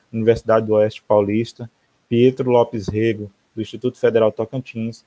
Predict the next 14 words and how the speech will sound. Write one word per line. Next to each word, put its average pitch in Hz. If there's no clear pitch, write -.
e 113
o 123
Antônio 120
da 113
Luz 113
Júnior, 110
que -
é 107
o 107
reitor 113
do 110
Instituto 110
Federal 107
Tocantins. 104